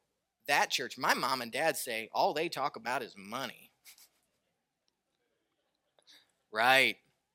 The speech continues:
Which is du-, which is what happens at many places.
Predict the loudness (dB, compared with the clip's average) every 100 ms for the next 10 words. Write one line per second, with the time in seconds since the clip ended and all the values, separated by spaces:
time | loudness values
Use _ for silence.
0 | _ _ _ _ _ _ _ _ _ _
1 | _ _ -2 -2 -2 -6 2 2 2 -2
2 | -2 -4 0 4 6 6 4 -2 -2 -2
3 | -4 -4 -4 -4 -10 -14 -16